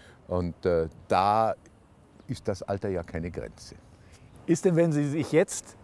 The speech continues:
Speaker 2: heute, zweitausendacht, äh, über Ihr Leben Gedanken machen,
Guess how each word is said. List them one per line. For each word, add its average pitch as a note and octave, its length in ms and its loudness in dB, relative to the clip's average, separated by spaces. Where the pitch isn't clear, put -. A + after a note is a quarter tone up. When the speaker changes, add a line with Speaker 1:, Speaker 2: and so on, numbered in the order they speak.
Speaker 2:
heute, E3+ 520 4
zweitausendacht, C3+ 1120 2
äh, C#3 260 6
über C#3+ 240 2
Ihr D3 120 4
Leben E3 260 2
Gedanken E3+ 440 2
machen, D#3+ 340 2